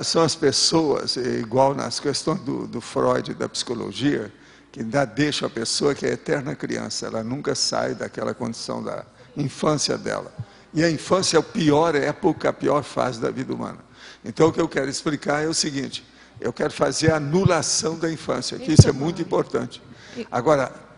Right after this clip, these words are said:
Speaker 1: a anulação de tal maneira que a pessoa vem na próxima vida, ela já vai superar o processo da infância. Eu já cheguei à conclusão que essa anulação começa pela dispersidade. Ela acaba com a serenologia.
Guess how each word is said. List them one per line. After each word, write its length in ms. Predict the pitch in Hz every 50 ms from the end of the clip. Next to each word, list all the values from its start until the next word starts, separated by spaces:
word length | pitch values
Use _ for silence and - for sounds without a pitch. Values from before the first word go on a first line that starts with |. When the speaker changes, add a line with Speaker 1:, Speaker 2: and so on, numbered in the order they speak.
| - - -
Speaker 1:
a 120 | 120 139
anulação 560 | 151 147 160 156 156 147 120 - - - 131
de 120 | 135 - 110
tal 200 | - 143 135 131
maneira 440 | 143 147 143 127 160 175 151 143
que 100 | 131 -
a 40 | 143
pessoa 380 | - - 156 139 - - 151 147
vem 240 | 104 123 151 156 139
na 160 | 131 135 123
próxima 560 | - - 151 151 143 - - - 131 120 120
vida, 420 | 113 135 175 185 131 139 120 - - - - - - - - - - _
ela 240 | - 131 139 151 156
já 140 | 123 143 160
vai 160 | 147 160 156
superar 520 | 151 - - 165 - - 180 170 139 135 139
o 60 | 135
processo 540 | - - 160 151 - - - 117 113 - -
da 80 | 147
infância. 420 | 143 - - - 101 90 - - -
Eu 120 | 151 165 170
já 140 | 147 180 175
cheguei 320 | - - 147 131 135 135
à 40 | 127
conclusão 640 | - 135 131 - 127 123 120 110 143 165 170 151
que 120 | - - 143
essa 200 | 131 - - 127
anulação 680 | 127 135 135 131 123 123 - - - 175 175 165 123 - - - - - -
começa 480 | - 156 143 139 147 160 156 - 156
pela 240 | 147 - 156 147 147
dispersidade. 880 | 143 - - - 160 143 - - - - - 113 117 104 - - - - - - _ _ _ _ _ _ _ _ _ _ _ _ _ _ _ _ _ -
Ela 200 | 147 143 135 127
acaba 400 | 127 - - 151 143 135 135 -
com 120 | - 143
a 60 | 127
serenologia. 880 | 117 - - 165 156 147 139 135 135 131 127 120 113 107 104 95 95 90